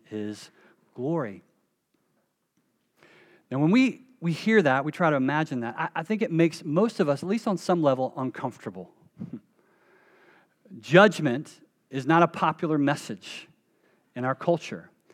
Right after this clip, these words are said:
It's really not a popular message in any time of human history. But this idea that we don't wanna talk about God's judgment i-, is actually to our detriment.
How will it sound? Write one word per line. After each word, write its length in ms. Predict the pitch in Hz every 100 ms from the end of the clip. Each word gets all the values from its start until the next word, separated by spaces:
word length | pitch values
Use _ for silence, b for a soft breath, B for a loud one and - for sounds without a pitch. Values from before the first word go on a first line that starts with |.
| b b -
It's 120 | 143
really 200 | 202 233
not 140 | 185 151
a 40 |
popular 400 | - 147 - 143
message 420 | 139 139 139 - -
in 140 | 147
any 240 | 156 175 190
time 400 | - 101 87 98 _ _ b b b b b b b b b
of 100 | 113
human 220 | 135 123 107
history. 520 | 113 - 92 104 _ _ b b b b b
But 100 | 139
this 160 | 170 -
idea 440 | 185 180 208 208
that 180 | 170 - b b
we 80 | 165
don't 100 | 190
wanna 220 | 180 165
talk 320 | - 185 190
about 240 | 175 151 135
God's 260 | 131 123
judgment 580 | - 190 202 - 123 127 -
i-, 40 |
is 280 | 147 165 151
actually 320 | 165 - 185
to 140 | 165 160
our 140 | 139
detriment. 520 | 131 151 - 131 98